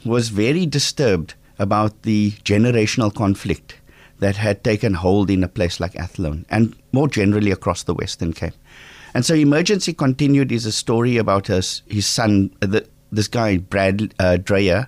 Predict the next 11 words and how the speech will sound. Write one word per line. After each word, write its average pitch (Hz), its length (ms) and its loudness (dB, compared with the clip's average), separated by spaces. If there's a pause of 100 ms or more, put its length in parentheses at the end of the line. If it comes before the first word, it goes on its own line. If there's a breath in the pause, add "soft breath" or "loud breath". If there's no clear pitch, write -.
who's 98 180 -2
a 92 120 2
lecturer, 104 640 0 (560 loud breath)
a 87 60 -2
disillusioned, 123 760 2
failed 127 420 0
writer, 107 540 0 (640 soft breath)
a 85 240 -2
lecturer 117 420 0
at 113 220 0
a, 101 140 0